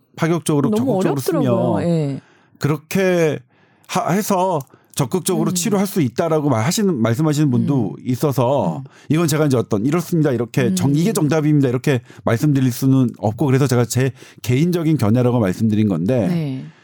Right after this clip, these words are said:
Speaker 1: 어, 어쨌든 저는 고도 비만은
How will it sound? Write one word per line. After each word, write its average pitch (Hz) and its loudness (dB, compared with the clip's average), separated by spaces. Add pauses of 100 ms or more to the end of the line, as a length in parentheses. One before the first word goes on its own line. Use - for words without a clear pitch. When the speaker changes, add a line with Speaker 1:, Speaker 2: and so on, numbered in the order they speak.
(380)
Speaker 1:
어, 95 0 (1300)
어쨌든 233 0
저는 185 0
고도 147 0
비만은 120 2